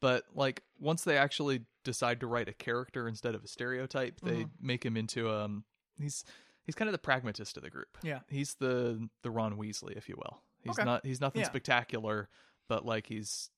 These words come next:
Speaker 2: But he's
Speaker 1: he's
Speaker 2: got his talent.
Speaker 1: he's loyal, he's a problem solver,
Speaker 2: Yeah.
Speaker 1: he's, um, yeah. It's just
Speaker 2: He's, he is very easily, like, the glue of the group.
Speaker 1: Yeah.
Speaker 2: And it's, and it's not for reasons that you'd think.
Speaker 1: Right.
Speaker 2: Um,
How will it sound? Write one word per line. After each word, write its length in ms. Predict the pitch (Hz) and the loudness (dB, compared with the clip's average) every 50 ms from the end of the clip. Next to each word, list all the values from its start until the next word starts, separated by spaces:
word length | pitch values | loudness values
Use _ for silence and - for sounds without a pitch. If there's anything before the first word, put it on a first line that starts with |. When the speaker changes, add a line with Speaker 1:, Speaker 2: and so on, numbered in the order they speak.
| _ - | _ -4
Speaker 2:
But 100 | 190 196 | -2 -2
he's 80 | 220 202 | 0 2
Speaker 1:
he's 20 | |
Speaker 2:
got 140 | 220 202 190 | 2 2 2
his 120 | 202 175 - | 2 -2 -4
talent. 280 | - 202 180 131 117 196 | -6 -8 -6 -4 0 0
Speaker 1:
he's 160 | 190 170 160 | 0 2 6
loyal, 320 | 180 196 196 196 190 185 | 6 8 8 8 8 6
he's 80 | 175 156 | 4 2
a 40 | - | 0
problem 340 | - 156 139 143 147 139 - | 0 2 2 2 2 0 0
solver, 520 | - 139 131 135 131 - 135 131 127 127 | 4 6 6 6 6 4 2 0 2 2
Speaker 2:
Yeah. 100 | 127 123 | 2 0
Speaker 1:
he's, 300 | 160 139 131 - - - | 0 0 -2 -4 -4 -2
um, 440 | 131 123 120 117 113 110 113 113 113 _ _ _ _ _ _ - | 0 2 2 2 0 0 -2 -4 -8 _ _ _ _ _ _ -8
yeah. 220 | - 151 135 110 104 _ _ _ _ _ _ _ _ _ _ _ _ _ _ _ _ | -4 -4 -2 -4 -4 _ _ _ _ _ _ _ _ _ _ _ _ _ _ _ _
It's 100 | - - | -14 -12
just 140 | 151 147 - _ 220 185 | -10 -12 -12 _ -14 -8
Speaker 2:
He's, 460 | 185 180 220 233 240 214 - - - - _ _ _ _ _ _ _ _ - 180 | -2 0 0 2 0 -2 -4 -10 -14 -16 _ _ _ _ _ _ _ _ -16 -12
he 240 | 156 160 208 214 233 | -4 0 2 6 6
is 200 | 233 202 - - | 6 4 4 -2
very 420 | 165 151 143 170 175 180 175 170 170 | -6 -2 0 0 0 2 0 0 -2
easily, 440 | 151 156 151 151 151 156 156 147 147 | -2 -4 -4 -4 -4 -4 -4 -4 -2
like, 320 | 151 147 139 135 143 139 | -2 -2 -2 -2 -6 -8
the 100 | 151 147 143 _ _ | -8 -10 -10 _ _
glue 360 | - 143 135 139 131 131 127 | -14 -10 -8 -6 -6 -6 -6
of 140 | 123 120 131 | -8 -10 -12
the 80 | 123 | -16
group. 240 | 113 - 110 104 - _ _ - | -16 -16 -18 -20 -20 _ _ -4
Speaker 1:
Yeah. 300 | - 127 117 104 101 98 98 - | 0 0 0 0 0 -4 -10 -8
Speaker 2:
And 140 | - 151 160 | -6 -4 -2
it's, 260 | 160 156 147 - - - 165 | -2 -4 -4 -6 -14 -8 -6
and 100 | 165 165 | -6 -6
it's 160 | 151 - 175 | -6 -6 -6
not 300 | 170 160 160 156 151 - | -4 -2 0 -2 -2 -4
for 80 | 165 | -6
reasons 340 | 156 151 143 139 151 147 135 147 | -6 -6 -6 -6 -8 -10 -8 -10
that 120 | 139 - | -12 -12
you'd 160 | 139 123 - | -14 -14 -14
think. 300 | 135 127 - - _ - _ _ - | -14 -18 -18 -18 _ -20 _ _ -4
Speaker 1:
Right. 240 | 113 104 98 95 - _ _ _ - | -4 -4 -4 -6 -10 _ _ _ -10
Speaker 2:
Um, 480 | 156 151 143 143 135 127 127 123 143 | -6 -4 -2 -2 -2 -4 -4 -8 -12